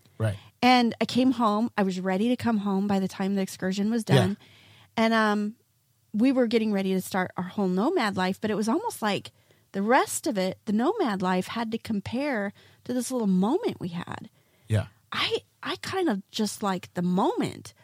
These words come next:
Speaker 2: I
Speaker 1: Yeah.
Speaker 2: don't mind working hard. Can I I, I don't know. I, I, and the other thing I think we wanted was control of our time.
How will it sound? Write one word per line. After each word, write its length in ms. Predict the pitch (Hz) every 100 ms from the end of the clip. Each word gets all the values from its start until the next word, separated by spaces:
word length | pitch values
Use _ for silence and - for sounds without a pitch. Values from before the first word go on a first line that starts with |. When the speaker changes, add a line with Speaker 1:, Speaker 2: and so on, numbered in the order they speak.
| -
Speaker 2:
I 60 | -
Speaker 1:
Yeah. 60 |
Speaker 2:
don't 140 | 381 226
mind 280 | 202 370 240
working 380 | 226 - 294
hard. 420 | 190 165 - 220 - _ _ _ _ -
Can 180 | 247 262
I 300 | 226 214 - _ _ _ _ _ _ _ _ _ _ - -
I, 100 | 254
I 100 | -
don't 160 | 277 277
know. 140 | 269
I, 240 | 226 226 -
I, 140 | - - -
and 220 | 254 262 240
the 140 | 285
other 160 | 302 320
thing 180 | 311
I 100 | 285
think 220 | 254 240 240
we 100 | 240
wanted 300 | 220 220 208
was 160 | 202
control 420 | - 208 - 208 202
of 100 | 190
our 100 | 185
time. 420 | - 101 -